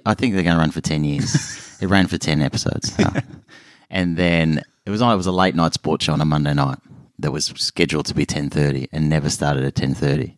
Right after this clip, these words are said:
Speaker 1: And the wor-, the worst one, I think it's the one time it started at ten fifty-eight. You're going, "Hold on, this is twenty-eight minutes past the scheduled time
Speaker 2: <laughs>
Speaker 1: on a Monday where people are going to bed." Any
Speaker 2: Yeah.
Speaker 1: chance on a Monday ni-,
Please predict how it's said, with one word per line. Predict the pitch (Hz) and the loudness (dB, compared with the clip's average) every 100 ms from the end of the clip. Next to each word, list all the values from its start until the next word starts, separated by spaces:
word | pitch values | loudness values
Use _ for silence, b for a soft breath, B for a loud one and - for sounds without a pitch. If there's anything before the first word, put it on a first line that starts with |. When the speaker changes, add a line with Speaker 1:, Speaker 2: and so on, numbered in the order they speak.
| _ | _
Speaker 1:
And | - | -2
the | 82 | -2
wor-, | 87 101 104 | 2 2 2
the | 85 78 | 0 2
worst | 92 87 - | 4 2 0
one, | - | -2
I | 82 | 0
think | 82 | -2
it's | 73 | -4
the | 76 | -2
one | 110 | -2
time | 78 | -2
it | 71 | -4
started | 80 71 | -4 -4
at | 71 | -2
ten | - 85 | 0 0
fifty-eight. | 80 80 - 78 78 - | 0 -4 -2 -2 -2 -2
You're | 78 | -4
going, | 85 | 0
"Hold | 98 78 | 0 0
on, | 76 | -2
this | 117 | -2
is | 135 _ | -2 _
twenty-eight | - 107 107 87 87 | 0 0 2 0 0
minutes | 87 82 - | 0 -2 -2
past | 82 76 76 | -2 -2 -4
the | 78 | -6
scheduled | - 80 76 78 76 | -4 -2 -2 -2 -2
time | - 76 76 71 B | -2 0 0 -4 B
Speaker 2:
<laughs> | B - | B -4
Speaker 1:
on | 95 | 0
a | |
Monday | 90 92 90 87 82 - B B | 2 2 2 2 2 -2 B B
where | 95 | -4
people | - 123 113 | 0 0 2
are | |
going | 101 98 | 2 2
to | 90 | 2
bed." | 85 - B B B | 0 -4 B B B
Any | 170 | -2
Speaker 2:
Yeah. | 147 | -2
Speaker 1:
chance | - 143 123 - | 0 0 0 -2
on | 104 107 | 0 2
a | |
Monday | 101 104 98 | 2 2 4
ni-, | 95 | 2